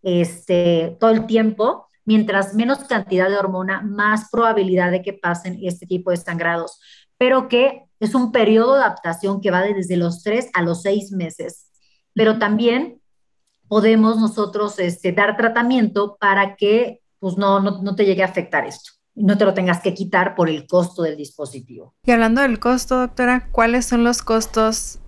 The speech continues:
Speaker 2: eh, principales?
Speaker 1: Pues mira, a mí me gusta mucho el sistema intrauterino porque unas buenas pastillas, y tú, y tú sabes, estuviste tomando pastillas, ¿cuánto te estaban
Speaker 2: Ujú.
Speaker 1: costando tus pastillas?
Speaker 2: Híjole, no estoy segura, creo que como trescientos pesos. No estoy muy segura, creo que más o menos.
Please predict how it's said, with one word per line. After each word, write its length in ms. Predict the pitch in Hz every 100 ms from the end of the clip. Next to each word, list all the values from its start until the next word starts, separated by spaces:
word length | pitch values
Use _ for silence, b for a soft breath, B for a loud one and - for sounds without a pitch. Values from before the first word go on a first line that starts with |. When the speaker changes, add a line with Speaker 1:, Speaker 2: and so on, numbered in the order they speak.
| -
Speaker 2:
eh, 200 | - 202
principales? 880 | 190 220 208 208 - 190 170 165 - - -
Speaker 1:
Pues 160 | 240
mira, 160 | 226 269
a 40 |
mí 100 | 262
me 100 | 359
gusta 260 | 392 349 349
mucho 280 | 285 254 294
el 80 | 269
sistema 340 | 233 214 208
intrauterino 840 | 220 208 180 180 180 185 208 - _ _ -
porque 520 | 214 214 214 214 220
unas 340 | 277 311 339
buenas 300 | 247 233 240
pastillas, 720 | - 185 180 208 196 190 185 - -
y 160 | 180 175
tú, 160 | 196
y 140 | 202 196
tú 120 | 220
sabes, 480 | 220 214 202 160 -
estuviste 380 | 170 185 180 214
tomando 400 | 180 170 180 180
pastillas, 340 | 160 185 180
¿cuánto 260 | 202 196 220
te 80 | 208
estaban 320 | 202 180 185
Speaker 2:
Ujú. 80 | 175
Speaker 1:
costando 400 | 175 180 180 185
tus 160 | 170
pastillas? 540 | - 151 - 135 - -
Speaker 2:
Híjole, 400 | 208 185 208 196
no 80 | 185
estoy 160 | -
segura, 440 | 208 262 208 196 190
creo 140 | 202
que 120 | 208
como 200 | 247 262
trescientos 640 | 220 190 175 185 165 214 -
pesos. 500 | 170 165 175 160 - -
No 80 | 190
estoy 220 | - 214
muy 180 | 226 226
segura, 380 | 233 196 185 175
creo 160 | 180
que 100 | 202
más 260 | 220 214 214
o 40 |
menos. 500 | 214 180 165 - -